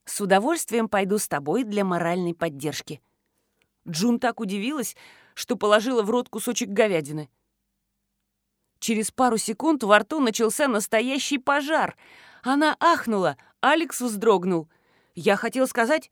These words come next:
если ты не против. Конечно, только как друг». Он покраснел, но Джун этого не заметила. Ей срочно требовался стакан воды. «Отлично, спасибо!» — выдавила она. «Я лучше пойду».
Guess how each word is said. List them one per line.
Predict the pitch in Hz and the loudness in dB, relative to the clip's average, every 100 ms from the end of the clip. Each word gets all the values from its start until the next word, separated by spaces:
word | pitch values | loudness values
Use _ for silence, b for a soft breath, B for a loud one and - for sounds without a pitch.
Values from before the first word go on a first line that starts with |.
| - | -6
если | 180 247 262 | 0 0 0
ты | 262 294 | 0 0
не | 311 | 0
против. | 381 330 170 - _ _ _ | 2 0 0 -8 _ _ _
Конечно, | - 226 262 262 262 240 - _ | -4 0 0 0 0 -2 -6 _
только | 285 277 269 | 0 0 0
как | - 285 226 | 0 0 2
друг». | 359 381 - _ _ _ _ _ _ _ | 4 4 2 _ _ _ _ _ _ _
Он | 196 185 | -2 -2
покраснел, | 196 - 185 - 226 294 277 - _ _ _ _ _ _ | -4 -6 -6 -4 -2 -2 -2 -10 _ _ _ _ _ _
но | 202 220 | -4 -2
Джун | 202 226 277 | -2 0 2
этого | 240 247 233 | 2 0 -2
не | 240 | -2
заметила. | 240 240 190 165 165 151 _ _ _ _ _ _ _ _ _ _ _ - | 0 0 -2 -6 -10 -14 _ _ _ _ _ _ _ _ _ _ _ -8
Ей | 185 247 226 | -2 0 0
срочно | - 247 285 320 240 180 | 0 2 2 0 -2 -2
требовался | - 254 233 185 180 170 | 0 2 2 0 -2 -4
стакан | 165 214 214 240 233 | -4 -2 -2 -2 0
воды. | 220 202 185 127 _ _ _ _ _ | 0 0 -2 -6 _ _ _ _ _
«Отлично, | - 262 294 302 - 233 - - | -6 -4 0 0 0 -4 -8 -12
спасибо!» — | - 330 302 349 294 190 b b b _ | 0 2 2 0 2 0 b b b _
выдавила | 175 247 196 220 226 | -2 0 0 -2 -2
она. | 240 208 147 _ _ _ _ _ _ _ | -4 -6 -10 _ _ _ _ _ _ _
«Я | 214 220 247 | -6 -2 -2
лучше | 240 - | -2 -6
пойду». | 220 247 254 185 | -4 -2 -2 -4